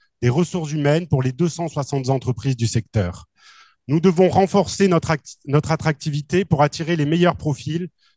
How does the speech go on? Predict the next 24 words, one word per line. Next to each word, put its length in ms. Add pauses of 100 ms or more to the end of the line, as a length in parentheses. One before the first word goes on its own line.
dans 100
une 160
compétition 720 (260)
qui 120
s'est 160
mondialisée, 720
qui 120
s'est 140
complexifiée 880
et 40
qui 120
s'est 160
fluidifiée. 720 (580)
Nous 80
devons 220
accompagner 460
nos 100
fleurons 540 (280)
à 140
être, 220
pour 200
être 140
aussi 220
attractifs 640